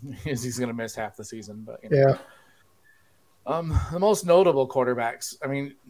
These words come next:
Speaker 1: Herbert played well, but Burrow had another huge game: thirty-one to forty-four, three twelve, two touchdowns. But he was sacked eight times. And I tell you what, his lifespan is not gonna be long if they
Speaker 2: Yeah,
Speaker 1: don't
Speaker 2: yeah.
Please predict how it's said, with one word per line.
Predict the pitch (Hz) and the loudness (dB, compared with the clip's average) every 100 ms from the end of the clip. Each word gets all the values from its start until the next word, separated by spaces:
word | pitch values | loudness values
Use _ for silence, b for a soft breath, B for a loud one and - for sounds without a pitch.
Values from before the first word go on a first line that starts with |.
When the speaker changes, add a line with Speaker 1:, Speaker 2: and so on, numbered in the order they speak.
| 135 | -18
Speaker 1:
Herbert | 131 - 151 156 156 - | -14 -4 -2 0 -2 0
played | 147 135 | 0 2
well, | 131 127 127 | 2 4 2
but | 127 117 | 2 0
Burrow | 113 131 127 | 2 4 4
had | 123 127 | 4 2
another | 123 123 | 0 -2
huge | 117 127 110 | -2 -4 -4
game: | 117 113 110 | -10 -10 -8
thirty-one | 120 120 117 120 | -6 -2 -2 -6
to | |
forty-four, | - 117 110 107 113 113 | -8 -8 -8 -10 -12 -10
three | - 127 | -6 -8
twelve, | 127 117 117 | -4 -6 -6
two | - 117 113 110 b b _ | -10 -14 -14 -16 b b _
touchdowns. | 123 - 120 113 117 110 | -12 -10 -10 -8 -10 -6
But | 127 | -2
he | 131 | -2
was | 123 120 | -4 -4
sacked | 127 120 - | -2 -2 -4
eight | 120 - | -10 -8
times. | 113 113 110 | -6 -6 -6
And | 120 | -10
I | |
tell | 127 127 | -6 -6
you | 117 | -4
what, | 117 113 _ _ _ | -4 -6 _ _ _
his | 123 147 123 | -10 -8 -6
lifespan | 120 120 - - 117 | -6 -6 -8 -12 -12
is | 117 | -10
not | 107 127 127 | -6 -6 -4
gonna | 131 | -6
be | 120 120 | -4 -2
long | 120 117 | -4 -6
if | 110 | -6
they | 139 | -4
Speaker 2:
Yeah, | 127 | -4
Speaker 1:
don't | |
Speaker 2:
yeah. | 117 | -2